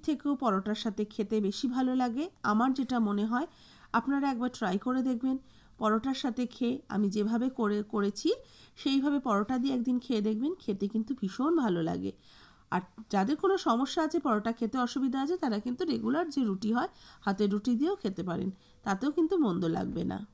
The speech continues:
গাজরগুলো কাটা হয়ে গেছে, গাজরগুলোকেও তুলে রাখছি। এবার আমি বিনসগুলোকে কেটে নেব। বিনসগুলোকে একসাথে সমান করে নিচ্ছি, যাতে কয়েকটা বিনস একসাথে করে কেটে নিলে কিন্তু তাড়াতাড়ি কাটাটা হয়ে যাবে।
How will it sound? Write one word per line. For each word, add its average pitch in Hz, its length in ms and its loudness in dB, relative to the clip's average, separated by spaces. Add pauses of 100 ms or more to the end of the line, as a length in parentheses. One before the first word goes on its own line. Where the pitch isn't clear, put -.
(760)
গাজরগুলো 302 520 6
কাটা 226 300 2
হয়ে 247 200 2
গেছে, 262 300 0
গাজরগুলোকেও 208 640 2
তুলে 262 240 0
রাখছি। 262 360 0
এবার 208 380 4 (380)
আমি 208 220 2
বিনসগুলোকে 269 680 2
কেটে 269 280 0
নেব। 262 180 2 (680)
বিনসগুলোকে 254 640 2
একসাথে 220 680 0 (440)
সমান 269 360 4
করে 294 240 4
নিচ্ছি, 285 300 4
যাতে 247 340 2 (120)
কয়েকটা 214 340 2
বিনস 247 240 2
একসাথে 254 460 -2
করে 254 260 0
কেটে 240 280 -2
নিলে 226 240 2
কিন্তু 226 260 -2
তাড়াতাড়ি 214 480 0
কাটাটা 214 400 -2
হয়ে 262 160 0
যাবে। 247 240 0